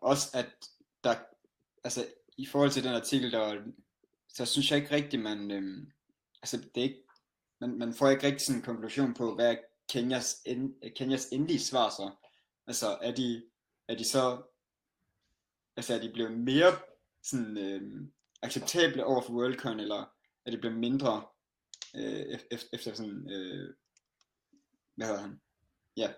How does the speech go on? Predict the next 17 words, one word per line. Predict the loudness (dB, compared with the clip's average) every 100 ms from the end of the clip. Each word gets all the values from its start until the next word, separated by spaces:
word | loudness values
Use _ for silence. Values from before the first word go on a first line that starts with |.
| -10
øh, | -8 -8 -8 -10 -10 -12 -6
chat | -4 -4
G | -2
P |
T-mandens, | -2 -2 -2 -2 0 -2 -4
øh, | -8 -6 -6 -8 -8 -2
svar | 0 4 4 4
eller | 0
forsvar. | -2 -2 -2 -4 -6 -10 _ _ -20 -20 -20 _ -8
Øh, | -4 -2 -4 -6 -10 -16 _ -18 -18 -16 -18 -20 -20 -10 6
jeg, | 8 8 4 -10 -8
altså, | -2 4
jeg | 6
er | 10 10
enig | 10 6
med | 6
Jesper, | 4 4 2